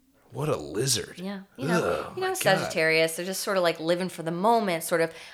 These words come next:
Speaker 2: about
Speaker 1: Is that
Speaker 2: that sen-
Speaker 1: right?
Speaker 2: Yeah, they're about sensation, pleasure, like,
Speaker 1: Mm-hmm.
Speaker 2: adventure. So it makes sense that if a Sagittarius is a killer, they're doing it because they like it.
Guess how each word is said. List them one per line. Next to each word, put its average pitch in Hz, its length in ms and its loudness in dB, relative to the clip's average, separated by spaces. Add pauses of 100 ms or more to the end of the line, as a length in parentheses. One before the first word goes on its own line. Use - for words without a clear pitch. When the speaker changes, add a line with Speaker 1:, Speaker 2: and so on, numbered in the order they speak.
(100)
Speaker 2:
about 196 320 8
Speaker 1:
Is 135 60 4
that 190 180 12
Speaker 2:
that 113 100 8
sen- 139 200 12
Speaker 1:
right? - 100 -10 (160)
Speaker 2:
Yeah, 370 360 2
they're 214 140 8
about 180 340 6
sensation, 180 1120 0 (260)
pleasure, 185 960 6
like, 151 160 2
Speaker 1:
Mm-hmm. 95 300 -2
Speaker 2:
adventure. 165 1120 2 (160)
So 202 240 4
it 190 100 0
makes 240 320 0
sense 220 280 2
that - 120 -2
if 190 120 -2
a 180 80 0
Sagittarius 247 1080 0
is 208 220 -2
a 196 80 0
killer, 185 800 -2 (460)
they're 220 240 2
doing 240 300 0
it 220 140 -4
because 208 400 -10
they 208 160 -4
like 190 600 -4
it. 247 720 -2